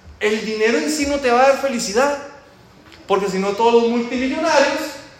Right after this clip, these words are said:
serían plenamente felices. Y hay muchos de ellos que no son plenamente felices. Pero el dinero es necesario. Es necesario.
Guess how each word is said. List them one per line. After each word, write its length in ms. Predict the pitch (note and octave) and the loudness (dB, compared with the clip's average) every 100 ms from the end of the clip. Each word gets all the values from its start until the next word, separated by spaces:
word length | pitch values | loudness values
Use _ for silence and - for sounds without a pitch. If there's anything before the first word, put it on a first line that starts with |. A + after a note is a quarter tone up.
| - | -20
serían 540 | - G3+ G3 A3+ A3+ - | -2 0 4 2 0 2
plenamente 580 | B3 A3+ A3 G#3+ G#3 A3+ | 4 6 4 2 2 4
felices. 760 | A#3+ E4+ E4 A3+ - - - - - - - - - - | 6 6 4 0 -6 -12 -16 -20 -20 -20 -20 -20 -20 -2
Y 100 | F#3+ | 2
hay 120 | F#3+ | 2
muchos 420 | G3 G#3 G#3 B3+ | 2 -2 -2 -6
de 160 | C4 A3 | -2 -2
ellos 160 | A#3+ | -2
que 160 | - G#3+ | -6 -8
no 100 | F#3 | -8
son 400 | F#3 A3 A#3 A3+ - - - - | -6 -4 -4 -10 -16 -20 -20 -10
plenamente 580 | G3+ G3+ G#3+ F#3 F#3 G#3+ | -4 -2 -2 -4 -6 -6
felices. 1000 | G#3+ C4 D#4+ - - - - - - - - - - - _ - - - - - - - - | -4 -2 -2 -2 -10 -14 -18 -18 -20 -20 -20 -20 -20 -20 _ -20 -20 -20 -20 -20 -20 -20 -8
Pero 200 | D#3+ D#3 | -4 -4
el 80 | D3+ | -4
dinero 320 | D3+ D3+ D#3 | -4 -4 -4
es 40 | |
necesario. 600 | B3+ C4 G3 G3+ A3+ G3 - - - - - - - - - - - - - - | -4 -6 -8 -6 -6 -8 -12 -16 -20 -20 -20 -20 -20 -20 -20 -20 -20 -20 -18 -6
Es 300 | E3+ F#3 A3 | 0 0 0
necesario. 580 | C4 F#3+ - A3+ A#3+ | -2 -2 2 2 2